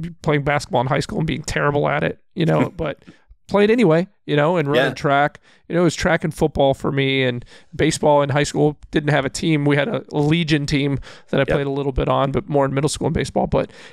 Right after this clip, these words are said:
Speaker 1: it's, there's so much that you
Speaker 2: Yeah.
Speaker 1: learn, and you don't even, 'cause you're having fun, or when you're losing, you're not having fun, but then you gotta come back and play some more. Like, there's things that translate to life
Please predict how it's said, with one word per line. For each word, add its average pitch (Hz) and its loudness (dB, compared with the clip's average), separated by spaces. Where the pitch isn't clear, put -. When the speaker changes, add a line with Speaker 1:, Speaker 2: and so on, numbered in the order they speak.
Speaker 1:
it's, - -2
there's 160 0
so 202 4
much 165 -2
that 165 -2
you 127 2
Speaker 2:
Yeah. 170 -2
Speaker 1:
learn, 180 2
and 170 -2
you 175 0
don't 226 2
even, 170 -2
'cause 185 0
you're 156 2
having 160 0
fun, 151 0
or 143 2
when 147 0
you're 135 2
losing, 156 2
you're 131 -4
not 139 -2
having 151 -4
fun, 143 0
but 147 -4
then 151 -6
you 147 -2
gotta 147 -2
come - -4
back 143 -2
and 139 -10
play 147 -2
some 151 -8
more. 143 0
Like, 135 -6
there's - 0
things 180 -2
that 156 -2
translate 147 0
to 156 0
life 139 -2